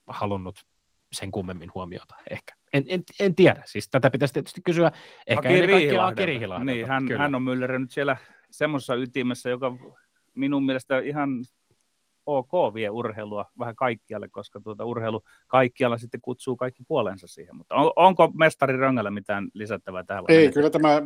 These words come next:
Speaker 3: kyllä siis mä oon samaa mieltä ihan lyhyesti sanon, että kyllä H J K on tehnyt paljon, tosi paljon hyvää tällä, jos nyt puhutaan laajasti ottaen yhteiskuntavastuun alueella. Mut se ei niinku, toisaalta niin mä en luul-, uskoisin myös, että tämä ei ole ihan ollut vahinko, että sieltä on jäänyt näitten, nämä ihmisoikeuskysymykset Katarin oha-,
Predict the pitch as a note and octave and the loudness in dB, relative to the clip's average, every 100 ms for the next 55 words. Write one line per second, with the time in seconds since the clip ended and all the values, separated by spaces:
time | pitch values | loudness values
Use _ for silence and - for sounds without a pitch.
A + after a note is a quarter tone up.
0 | C#3+ D#3 D3 C#3 D#3 D#3+ D3+ D#3+ D3+ D#3 | 0 2 2 0 0 2 2 2 2 0
1 | C3+ C3 C3+ B2+ A#2+ G#2+ B2 A2+ A#2+ - | 0 0 4 4 2 -2 -8 -10 -14 -6
2 | B2 C#3 B2 A#2 A#2 A#2 A2+ C#3+ C3+ G#2+ | -4 -2 -4 -4 -6 -6 -2 0 0 -2
3 | C#3 C3 - A2+ A2+ C#3+ A#2+ G2+ G2 G2 | -2 -2 -2 -8 -10 -2 -2 -2 -14 -20
4 | _ _ _ - G2 A2+ - A#2+ A#2 A#2 | _ _ _ -14 -12 -10 -2 0 4 6
5 | A#2+ A#2 A2 A2 G#2+ A2 A2+ G#2+ G#2+ - | 8 8 6 -4 -6 -4 -2 -2 -2 -2
6 | A2 G2+ G#2 - D#3 A#2 A2+ A2 G#2+ G#2 | -2 0 -2 -2 -2 0 2 4 4 2
7 | - - - - - - A#2+ G#2+ C#3 C3+ | -2 -16 -20 -20 -20 2 4 8 8 10
8 | B2+ B2+ B2+ - - _ - - - - | 8 6 4 -2 -16 _ -16 -16 -16 -18
9 | - - D3+ C#3+ B2 A#2+ B2 B2+ B2+ C#3 | -8 4 6 6 4 4 4 4 4 6
10 | C#3 C#3 E3 C#3 - - B2 C3 - - | 4 4 0 -2 -4 2 6 6 6 0
11 | B2 B2+ B2 B2+ A#2 A#2 A#2+ A2+ C#3 B2 | 0 2 4 4 4 2 0 4 6 6
12 | G#2+ G#2+ - - G#2 G#2 G#2+ G#2 G2+ G2+ | 2 -6 -12 -18 -14 -10 -8 -8 -8 -10
13 | - G#2 - _ _ _ A2+ A2+ B2 A#2+ | -6 -8 -8 _ _ _ -2 4 6 6
14 | G#2+ G#2+ G2 G#2 - G#2+ G#2 G2+ - G#2 | 4 -2 -2 -4 -2 -2 -2 -4 2 4
15 | A2+ G#2+ G2 G2 A2 | 4 2 -2 -4 -4